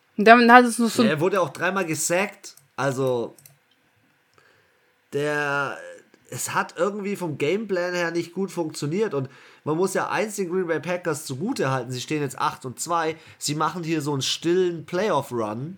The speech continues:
Speaker 1: Ja, voll.
Speaker 2: Und sind eigentlich, solange Aaron Rodgers fit bleibt und solange da alles gut ist, sind sie für mich auch ein Favorit Richtung Super Bowl.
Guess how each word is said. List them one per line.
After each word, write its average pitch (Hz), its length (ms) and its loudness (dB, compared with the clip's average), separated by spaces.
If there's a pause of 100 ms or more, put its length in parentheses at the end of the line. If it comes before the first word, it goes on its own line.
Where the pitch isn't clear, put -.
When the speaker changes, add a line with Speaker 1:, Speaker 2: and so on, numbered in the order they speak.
Speaker 1:
Ja, 214 260 12
voll. 226 380 10
Speaker 2:
Und 151 280 0
sind - 280 -6
eigentlich, 185 800 -2
solange 160 720 0
Aaron 170 300 0
Rodgers 160 440 0
fit - 320 -6
bleibt 139 320 -4
und 131 80 -6
solange 143 300 -2
da 135 120 -2
alles 127 300 -4
gut 226 180 -4
ist, 131 340 -2 (200)
sind 135 180 -6
sie 123 100 -8
für 131 120 -6
mich 110 260 -6
auch 147 380 -2
ein 117 80 -8
Favorit 113 520 -8
Richtung 110 280 -8
Super 190 300 -6
Bowl. - 340 -12